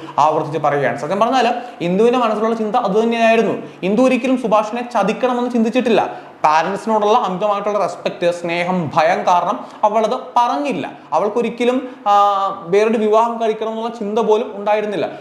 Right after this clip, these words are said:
പക്ഷേ ഈ ഒരു കാര്യം പറഞ്ഞുകൊണ്ട് രണ്ടുപേരും, അപ്പോ,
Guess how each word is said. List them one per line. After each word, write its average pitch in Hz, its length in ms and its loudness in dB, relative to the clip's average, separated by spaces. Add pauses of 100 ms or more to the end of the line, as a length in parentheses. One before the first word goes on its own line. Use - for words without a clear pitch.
പക്ഷേ 240 380 2 (240)
ഈ 240 100 4
ഒരു 285 60 4
കാര്യം 214 400 2
പറഞ്ഞുകൊണ്ട് 214 340 -2
രണ്ടുപേരും, 180 640 -2
അപ്പോ, 151 200 -4